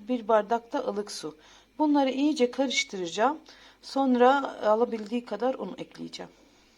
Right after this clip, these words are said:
Evet arkadaşlar, malzemelerimi şöyle karıştırdım. Şimdi unu ekleyeceğim.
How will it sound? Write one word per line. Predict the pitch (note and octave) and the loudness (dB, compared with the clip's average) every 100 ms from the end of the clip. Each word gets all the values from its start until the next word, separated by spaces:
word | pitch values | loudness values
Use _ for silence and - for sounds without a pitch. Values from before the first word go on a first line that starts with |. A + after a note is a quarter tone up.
| _ _ _ _ _ _ _ _ _ _ _ | _ _ _ _ _ _ _ _ _ _ _
Evet | B3+ B3+ B3 | 4 6 6
arkadaşlar, | F#3+ G#3+ G3 - B3+ | 0 -4 -10 2 2
malzemelerimi | A#3 G#3 G3+ G#3+ A3 A3+ A3+ A3 | 4 0 0 -6 -4 -4 -6 -6
şöyle | - A#3+ A3+ A3 | -4 -2 -4 -6
karıştırdım. | A3+ G#3+ - - F#3 - A#3 B3 - - _ | -6 -4 -6 -6 -12 -8 -8 -10 -16 -20 _
Şimdi | - A3+ G#3 B3 | -8 -6 -4 -4
unu | G#3 G#3+ | -2 -2
ekleyeceğim. | F3 F3 E3 D#3+ E3 E3 | -4 -6 -10 -4 -2 -2